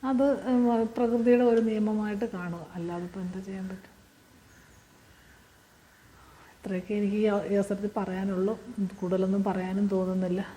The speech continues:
വാർത്തകളൊക്കെ എല്ലാവരും കാണുന്നുണ്ടാവുമെന്ന് കരുതുന്നു. വാർത്തകളിലൂടെയുള്ള വിശേഷങ്ങളും വിവരങ്ങളും ഒക്കെ എല്ലാവരും അറിയുന്നുണ്ടാവുമല്ലോ. ഇന്നിപ്പോൾ ഞാൻ ഇത് മാത്രമേ പറയുന്നുള്ളൂ, വേറൊന്നും പറയാനില്ല. വളരെ ദുഃഖത്തോടെ ഞാൻ ഈ, ആ, പറയുന്ന ഈ വാക്കുകൾ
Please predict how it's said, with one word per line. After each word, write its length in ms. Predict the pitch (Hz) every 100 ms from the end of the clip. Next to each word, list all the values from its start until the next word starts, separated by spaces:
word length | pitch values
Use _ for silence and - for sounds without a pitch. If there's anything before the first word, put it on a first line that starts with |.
| - 185
വാർത്തകളൊക്കെ 580 | 175 175 190 190 190
എല്ലാവരും 380 | 202 190 196 214 208
കാണുന്നുണ്ടാവുമെന്ന് 760 | 196 202 214 208 214 220 214
കരുതുന്നു. 480 | 214 190 185 190 254 - - - - - -
വാർത്തകളിലൂടെയുള്ള 760 | 190 196 202 196 202 202 208 214
വിശേഷങ്ങളും 540 | 208 220 202 208 208
വിവരങ്ങളും 400 | 214 208 208 214
ഒക്കെ 120 | 208
എല്ലാവരും 340 | 220 214 226 214
അറിയുന്നുണ്ടാവുമല്ലോ. 800 | 202 214 214 196 196 185 165 165 - - - - - -
ഇന്നിപ്പോൾ 320 | 180 190 190
ഞാൻ 380 | 202 196 196 220
ഇത് 200 | 196 196
മാത്രമേ 380 | 208 202 196 208
പറയുന്നുള്ളൂ, 480 | 208 185 190 180 180
വേറൊന്നും 400 | 175 175 180 185
പറയാനില്ല. 580 | 185 175 175 170 175 170 - - - - - -
വളരെ 260 | 185 180 185
ദുഃഖത്തോടെ 680 | 180 190 190 190 190 196 202 - - - - - 202
ഞാൻ 200 | 196 190
ഈ, 220 | 190 190
ആ, 520 | 190 - 190 190 190 180 - - - -
പറയുന്ന 320 | 202 190 190 190
ഈ 220 | 185 190
വാക്കുകൾ 540 | 196 180 190 185 190